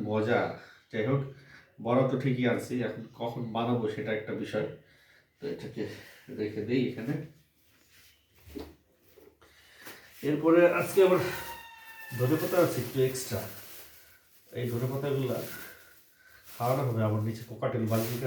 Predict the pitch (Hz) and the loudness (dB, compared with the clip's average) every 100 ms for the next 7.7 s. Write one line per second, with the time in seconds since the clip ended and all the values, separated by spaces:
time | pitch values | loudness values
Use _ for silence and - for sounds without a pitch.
0 | 107 - - - _ - - - - - | 0 -2 -10 -18 _ -20 -20 -18 -16 -14
1 | - 120 123 131 123 - - - 113 113 | -6 0 0 2 -2 -4 -14 -10 -4 -2
2 | - - 120 - 113 113 - - - - | 0 0 -2 0 2 2 -2 -6 -12 -14
3 | - - - - - - 120 113 - 131 | -12 -10 -10 -12 -12 -4 -2 -2 -2 -2
4 | - 127 123 123 - 139 127 139 123 117 | 0 2 4 2 2 0 0 2 2 2
5 | 110 117 123 107 110 - 131 127 120 120 | 0 -2 -2 0 0 2 2 2 2 0
6 | - 120 117 - - - - - - - | 2 2 0 -6 -10 -10 -10 -10 -8 -8
7 | - - - - - - | -8 -8 -8 -8 -8 -6